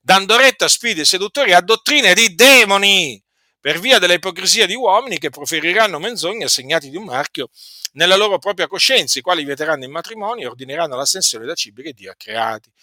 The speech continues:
affinché quelli che credono e hanno ben conosciuto la verità ne usino con redimento di grazie.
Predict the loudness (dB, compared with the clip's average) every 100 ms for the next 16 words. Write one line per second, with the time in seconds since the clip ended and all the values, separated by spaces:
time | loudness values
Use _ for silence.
0 | -20 -20 -18 -16 -4 -2 -2 -4 -4 -6
1 | 0 0 0 -4 -4 -4 -8 -14 -14 -6
2 | -6 -6 -10 -10 -10 -6 -6 -6 -12 -14
3 | -12 -12 -12 -14 -16 -20 -20 -18 -16 -14
4 | -14